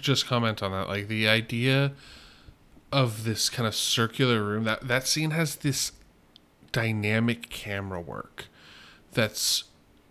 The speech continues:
not really represented in any other part of the movie beyond just the spinning camera. It does a lot of these low sweeping shots or, like,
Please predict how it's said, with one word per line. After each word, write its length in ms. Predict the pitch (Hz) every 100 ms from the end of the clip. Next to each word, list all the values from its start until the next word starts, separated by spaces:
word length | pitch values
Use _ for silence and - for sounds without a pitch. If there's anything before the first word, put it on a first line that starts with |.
| _ -
not 380 | 135 113 135
really 200 | 160 170
represented 580 | 143 139 135 123 123 117
in 100 | 110
any 240 | 104 110 110
other 180 | 110
part 200 | 104 113
of 80 | 107
the 40 | 104
movie 280 | 104 107
beyond 420 | 98 101 117 123 120
just 220 | - -
the 40 |
spinning 320 | - - 117
camera. 220 | 110 107 101
It 60 |
does 180 | 113 117
a 60 | 120
lot 140 | 120
of 100 | 113
these 180 | 107 101
low 260 | 98 101 104
sweeping 640 | - - 95 92 104 107
shots 600 | - - 104 113 131 - 87
or, 20 |
like, 280 | 76 90